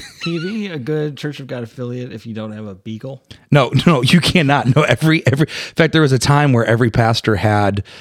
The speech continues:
Speaker 1: to be affiliated, you had to have a beagle. That was, they didn't give you the reverend title, they just gave you a puppy, and it was just a beagle. And then, then there was a bird, the woodstock for a while there. Uh, <laughs> no, no, so I, so there's part of that, but, but, but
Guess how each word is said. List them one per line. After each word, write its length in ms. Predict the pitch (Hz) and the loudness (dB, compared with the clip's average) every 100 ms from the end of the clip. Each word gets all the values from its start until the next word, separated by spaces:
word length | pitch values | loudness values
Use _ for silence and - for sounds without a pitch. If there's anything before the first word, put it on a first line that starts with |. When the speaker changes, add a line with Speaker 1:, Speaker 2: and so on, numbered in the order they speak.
| - | -6
Speaker 1:
to 80 | - | 0
be 140 | 110 107 | 2 2
affiliated, 600 | - 127 123 104 95 92 | 4 2 4 2 2 0
you 100 | 95 | 0
had 180 | 113 101 | 2 2
to 60 | 85 | 0
have 220 | 95 90 | 0 0
a 60 | |
beagle. 360 | 85 95 85 80 | 2 0 0 -4
That 180 | 92 - | -4 0
was, 200 | 101 - | -2 -2
they 240 | 98 104 | 0 0
didn't 240 | 101 120 117 | 2 2 2
give 140 | 110 | 2
you 60 | 104 | 2
the 100 | 92 | 0
reverend 440 | 95 98 92 92 | 2 0 0 -2
title, 240 | 90 92 85 | 0 -2 -2
they 120 | 85 | -6
just 200 | 92 - | -6 -4
gave 180 | 104 87 | -4 -2
you 80 | 78 | -4
a 60 | |
puppy, 460 | - 85 82 65 - - - - | -4 -6 -4 -6 -8 -18 -20 -14
and 80 | - | -4
it 40 | 92 | -2
was 100 | 92 | 0
just 240 | 104 - | -2 -2
a 40 | |
beagle. 400 | 80 82 76 69 - - | -2 -4 -4 -10 -10 -2
And 140 | 107 | 0
then, 100 | 135 | 2
then 360 | 143 139 147 151 | 2 2 2 4
there 100 | 143 | 4
was 120 | 120 | 2
a 40 | |
bird, 360 | 110 117 107 107 | 2 2 2 2
the 60 | 101 | 0
woodstock 500 | 98 95 107 90 - | 0 -2 -2 -2 -2
for 140 | 101 | -4
a 60 | 90 | -2
while 260 | 85 78 | -2 -2
there. 220 | 85 90 - - - - - | -4 -6 -8 -14 -20 -20 -2
Uh, 240 | 104 107 - | 0 0 2
<laughs> 40 | |
no, 260 | 151 151 156 | 4 4 4
no, 120 | 139 | 2
so 160 | 151 | 4
I, 240 | 165 160 151 | 2 2 0
so 160 | - | 0
there's 180 | 170 196 | 2 2
part 180 | - 170 | 2 2
of 20 | |
that, 120 | 139 | 2
but, 160 | 110 131 - - - | 2 0 -4 -12 -4
but, 200 | 139 - | -4 -4
but 440 | 123 101 131 - | -2 2 2 -2